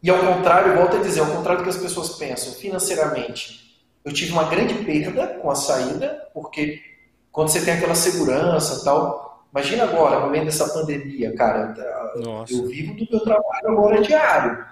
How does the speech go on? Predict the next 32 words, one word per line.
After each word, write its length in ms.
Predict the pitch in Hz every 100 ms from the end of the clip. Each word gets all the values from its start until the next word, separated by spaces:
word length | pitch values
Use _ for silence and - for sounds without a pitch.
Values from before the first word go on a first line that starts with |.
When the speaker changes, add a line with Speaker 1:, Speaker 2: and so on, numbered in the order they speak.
| _ _ _
Speaker 1:
né? 140 | 113 123
Então, 180 | 170 175
tipo 140 | 196
assim, 220 | 175 143
todos 200 | 139 131
os 120 | 160
dias 200 | 135 139
eu 100 | 143
tenho 120 | 170 165
que 40 |
trabalhar 880 | 190 196 - - - - - - - _ _ _
pra 120 | - 226
eu 160 | 226
poder 200 | 269 277
viver. 800 | 285 339 339 196 - - - _ _
Então, 320 | 226 247 226
quem 180 | - 233
é 40 |
setor 340 | 233 240 - 226
público, 500 | 226 233 269 302 -
cara, 280 | 254 190 180
ficou 160 | 202
em 100 | 226
casa, 500 | 226 220 247 277 247
de 120 | 226 220
boa 320 | 202 208 208
ali, 380 | 208 220 254 -
recebendo 540 | 202 - 202 202 202
sua 180 | 202 190
remuneração, 680 | 202 202 208 202 208 226 226
de 80 | 294
boa. 500 | 302 254 156 151